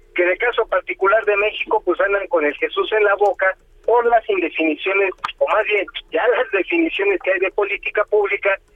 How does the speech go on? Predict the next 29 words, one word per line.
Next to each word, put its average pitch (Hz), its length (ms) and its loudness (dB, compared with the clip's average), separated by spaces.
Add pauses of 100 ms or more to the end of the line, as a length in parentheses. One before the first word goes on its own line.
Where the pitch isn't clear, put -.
(120)
en 139 280 2
un 180 100 0
sentido 180 540 0
muy 151 260 0
centralizado 175 760 0
y 175 80 2
nacionalista, 185 720 0 (360)
que - 120 0
no 302 160 2
necesariamente 208 880 0
es 175 100 -6
el 165 140 -4
que 147 100 -4
se - 120 -2
ajusta 180 460 -2 (280)
al - 180 -2
camino 175 460 2
que 160 100 -2
México 185 500 -2
y 175 80 0
el 139 100 -2
mundo 170 380 2 (200)
ha 156 160 0
tomado 151 420 0
en 139 60 -4
los 127 180 -6
últimos - 380 -4
treinta 123 360 -4 (140)
años. - 380 -8